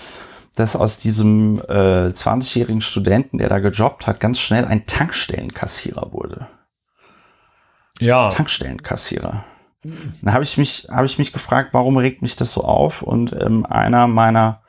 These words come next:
Speaker 1: äh, Follower hat das ganz gut zusammengefasst. Ähm, mh, also zwanzigjähriger Student ist noch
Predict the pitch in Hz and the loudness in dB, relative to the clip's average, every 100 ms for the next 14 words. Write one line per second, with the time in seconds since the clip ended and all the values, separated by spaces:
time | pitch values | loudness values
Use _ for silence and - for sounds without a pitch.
0 | - - - _ _ - 101 98 - 120 | -20 -18 -18 _ _ -6 -4 -2 -2 0
1 | 131 131 123 - 123 - - - 107 - | 4 2 2 -2 -2 -2 -4 -2 -2 -2
2 | 127 - - - 113 131 120 - 117 123 | -6 -6 -4 0 2 2 -2 -2 -2 -2
3 | - - - 113 113 110 107 _ _ _ | -4 -4 -2 0 0 -2 -6 _ _ _
4 | - _ _ _ _ - 110 110 110 107 | -20 _ _ _ _ -2 0 2 2 2
5 | 110 - _ - 107 104 101 - - 113 | 0 -4 _ -2 0 4 2 2 0 2
6 | 127 - 120 120 117 - 98 104 117 139 | 2 0 0 2 0 -2 0 2 4 2
7 | - - _ - - 131 123 117 - | -4 -20 _ -4 0 4 2 0 -10